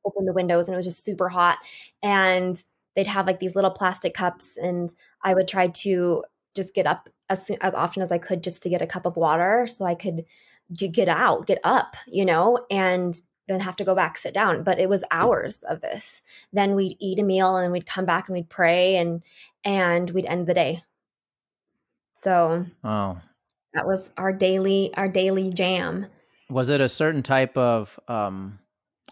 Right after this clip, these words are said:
Speaker 2: you know, some versions of, of things related to this, maybe there's certain type of foods that you're eating, only certain things you could have. Was that part of it or no?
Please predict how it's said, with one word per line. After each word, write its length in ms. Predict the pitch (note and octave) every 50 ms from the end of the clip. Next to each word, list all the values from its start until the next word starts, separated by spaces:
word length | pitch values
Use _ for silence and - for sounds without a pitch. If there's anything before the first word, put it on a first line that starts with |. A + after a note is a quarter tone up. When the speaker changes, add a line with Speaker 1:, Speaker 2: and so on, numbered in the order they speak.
| - _ _ _ _ _ -
Speaker 2:
you 100 | E3 E3
know, 160 | D3 C3 B2
some 420 | A#2 - - D3 D3 C#3+ C3+ - _ _ _ _
versions 460 | - B2+ C#3 C3+ C3 A#2 B2 A#2+ A2+ B2+
of, 200 | B2 A2+ G#2+ A#2 _ _ -
of 180 | B2+ A#2 A2
things 540 | - - C#3+ C#3+ C#3 C3+ B2 - - - - -
related 480 | D3 C3+ B2+ B2+ A#2+ C3 C3+ C3 B2
to 80 | A#2 B2+
this, 100 | A2 A2
maybe 200 | B2 B2 A2+ A#2
there's 200 | A2 A2+ G#2 -
certain 280 | - - A#2+ A2 A2+
type 200 | - A#2+ G#2+ -
of 100 | - F2 -
foods 320 | - C#3+ C#3 C#3 C3 A#2
that 200 | C3 B2 A2+ -
you're 120 | C3 A#2 A#2
eating, 260 | A#2+ B2 A2+ A#2 A2+
only 240 | A#2 A2+ A2 G#2+ G2+
certain 320 | - - B2 A2 G2+ G2
things 320 | - - B2 B2 B2 A2+
you 80 | - B2
could 140 | A2+ B2+ A2
have. 240 | A2+ A#2 A2+ G#2 G#2
Was 160 | A#2+ A2 G#2
that 260 | - C3+ C#3 D#3+ -
part 220 | - - F3 F#3 F#3
of 100 | F#3+ F3+
it 120 | F#3+ F3 C3+
or 80 | A2
no? 280 | F#2+ F#2+ F2+ D2+ D2